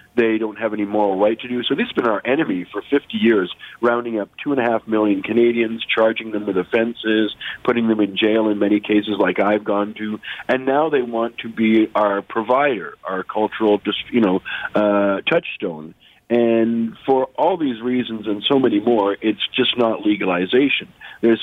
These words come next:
so many ways you can get arrested under the current new laws, um, that is clearly not legalization. There should be no punishments involved if it's legal.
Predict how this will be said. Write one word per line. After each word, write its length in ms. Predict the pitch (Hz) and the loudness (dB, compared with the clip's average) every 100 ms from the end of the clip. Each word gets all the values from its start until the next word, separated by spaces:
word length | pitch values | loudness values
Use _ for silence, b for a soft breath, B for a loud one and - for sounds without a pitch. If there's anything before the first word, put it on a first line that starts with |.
| - | 2
so 160 | 135 | 2
many 220 | 151 151 | 4 2
ways 320 | 131 113 110 110 | 4 4 4 0
you 100 | 110 | -6
can 200 | 117 104 | -4 0
get 140 | 107 | 0
arrested 680 | 92 92 98 - - 90 - - | 2 2 2 0 -6 -8 -6 -4
under 200 | 101 92 | -2 0
the 120 | 87 | 0
current 380 | - 110 104 95 | 0 0 0 -2
new 180 | 98 95 | -2 2
laws, 480 | 90 90 76 73 - - B B - | 2 2 0 -6 -10 -12 B B -2
um, 540 | 104 101 101 104 107 110 | 0 2 0 -2 -4 0
that 100 | 127 | 0
is 60 | 131 | 0
clearly 320 | - 185 185 | -2 0 2
not 240 | 104 90 87 | 2 0 0
legalization. 840 | 98 92 85 90 92 82 - 76 | 0 0 0 0 0 0 -2 -2
There 80 | 98 | 0
should 140 | - | 2
be 120 | 131 127 | 2 2
no 160 | 151 | 2
punishments 600 | - 113 95 - 98 87 | 0 -4 -4 -8 -10 -8
involved 440 | 95 87 92 90 - | -8 -2 0 0 -4
if 60 | |
it's 180 | 90 - | -10 -4
legal. 460 | 107 131 - - 101 | 0 -2 -2 -4 -4